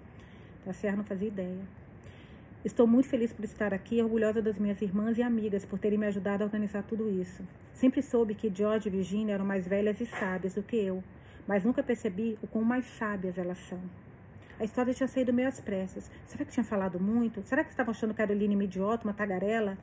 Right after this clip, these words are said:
Mas quando olhou ao redor, ela só enxergou aceitação. "Espero que, entendendo melhor o que aconteceu com a mãe deles, eu consiga ajudar e proteger melhor essas crianças." Houve mais conversa, biscoitos foram comidos e no final da noite todos os presentes concordaram em voltar na semana seguinte.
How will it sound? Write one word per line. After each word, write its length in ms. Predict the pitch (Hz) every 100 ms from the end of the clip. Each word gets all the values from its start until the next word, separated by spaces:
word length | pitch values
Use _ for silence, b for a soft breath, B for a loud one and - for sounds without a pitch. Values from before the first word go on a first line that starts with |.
| B B B B
Mas 160 | 202 202
quando 200 | 233 233
olhou 260 | 220 226
ao 60 | 240
redor, 340 | 214 196 220
ela 120 | 220 208
só 120 | 220
enxergou 320 | 208 202 190
aceitação. 680 | 214 226 220 233 - 190 175 180 - - - - B B -
"Espero 400 | 208 - 233 254
que, 160 | -
entendendo 420 | 214 208 214 226 240
melhor 280 | 240 220
o 20 | 208
que 80 |
aconteceu 420 | 214 214 208 208 214
com 80 |
a 40 | 208
mãe 120 | 202
deles, 540 | 190 214 233 208 - - -
eu 80 | 214
consiga 320 | 226 240 214
ajudar 320 | 208 202 208
e 20 |
proteger 560 | 214 226 233 214 214 208 196
melhor 420 | 240 233 214 202
essas 240 | 185 190
crianças." 720 | - 190 185 180 180 190 - - - - B B
Houve 200 | - 196
mais 180 | 214 196
conversa, 560 | - 180 202 226 233 226
biscoitos 400 | 202 - 208 -
foram 160 | 196
comidos 500 | 190 196 196 226 247 - B B
e 40 | 254
no 80 | 262
final 240 | - 247
da 100 | 214
noite 340 | 202 214 240 -
todos 260 | 285 277
os 140 | 262 240
presentes 400 | 240 214 226 233
concordaram 480 | - 233 233 214 214
em 40 |
voltar 360 | 214 220 214 190
na 80 | 196
semana 340 | 208 196 196
seguinte. 640 | 196 196 175 180 180 -